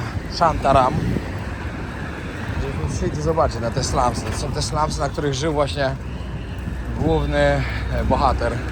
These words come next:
tej książki. Książka jest na faktach. Bardzo warto przeczytać, polecam wam. To jest niesamowita.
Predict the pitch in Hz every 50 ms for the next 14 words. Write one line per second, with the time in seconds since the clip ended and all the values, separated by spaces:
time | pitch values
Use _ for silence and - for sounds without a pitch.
0 | - - 123 120 - - 143 127 113 - 107 113 127 135 - - - - - -
1 | - 156 143 - - 143 139 139 127 - 170 147 - - 135 123 127 127 - -
2 | - - - - - - - - - - - - - - - - - 156 175 185
3 | 170 135 160 156 156 151 - - 147 131 - - 156 120 120 - 113 113 - -
4 | 170 156 143 135 - 139 131 123 127 131 135 139 - - - - - - - 135
5 | 135 139 135 165 151 147 - 151 147 143 135 135 135 139 135 143